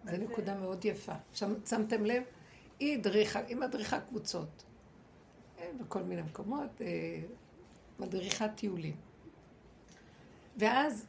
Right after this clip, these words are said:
Speaker 1: היא חולמת שיש לה קבוצה מדרום אמריקה. ו-, והם שונאים אותה ומכים אותה ולא יודעת מה, הורגים אותה. כי היא הלכה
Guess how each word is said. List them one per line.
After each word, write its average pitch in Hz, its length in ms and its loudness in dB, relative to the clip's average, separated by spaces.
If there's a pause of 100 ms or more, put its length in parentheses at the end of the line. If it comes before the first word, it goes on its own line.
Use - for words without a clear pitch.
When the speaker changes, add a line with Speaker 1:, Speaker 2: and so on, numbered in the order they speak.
Speaker 1:
היא 247 120 -4
חולמת 247 480 0 (400)
שיש - 300 0
לה - 80 0
קבוצה - 460 -4
מדרום 196 400 -2
אמריקה. 220 480 -4 (1040)
ו-, 175 140 -6 (1000)
והם 208 160 0
שונאים 277 340 -2
אותה 226 220 -4
ומכים 202 440 -4
אותה - 240 -6
ולא 220 420 -4
יודעת - 260 -6
מה, 285 220 -8
הורגים 185 380 -4
אותה. 214 220 -4 (420)
כי - 120 2
היא 320 120 6
הלכה 240 380 2